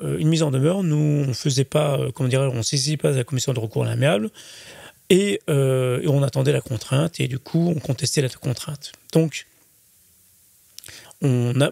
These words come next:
procédé à ce, euh, par ce biais de cette étape-là. Et, et pour moi, il était important maintenant, au re-, au regard de, des textes législatifs qui nous ont imposés, eh ben, de saisir la commission de recours à l'amiable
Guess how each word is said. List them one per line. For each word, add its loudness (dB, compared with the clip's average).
procédé 0
à -6
ce, -8
euh, 2
par -2
ce -2
biais 2
de 0
cette -2
étape-là. -4
Et, 4
et 2
pour 0
moi, 2
il -2
était -2
important -2
maintenant, 0
au -2
re-, 0
au 0
regard 2
de, -4
des -2
textes -2
législatifs -2
qui -2
nous 2
ont 0
imposés, -2
eh 6
ben, 2
de 0
saisir -2
la -2
commission -2
de -2
recours -4
à 0
l'amiable 0